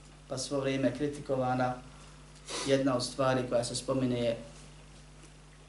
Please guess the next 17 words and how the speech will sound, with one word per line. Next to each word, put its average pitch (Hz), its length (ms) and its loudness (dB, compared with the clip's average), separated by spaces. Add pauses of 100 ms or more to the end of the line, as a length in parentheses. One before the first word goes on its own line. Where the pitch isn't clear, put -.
(120)
to 131 160 2
da 117 100 2
će 123 140 -6
biti 127 260 -4
bačena 123 420 0 (920)
str-, 127 360 -8
strmoglavo 131 720 0 (560)
sa - 180 -4
prvog 123 380 -2
neba 127 380 2 (240)
koje 120 180 -4
nije 127 160 -2
blizu, 127 380 -2 (540)
petsto 123 340 -2
godina 123 320 -2
je 117 140 0
razlika, 123 480 2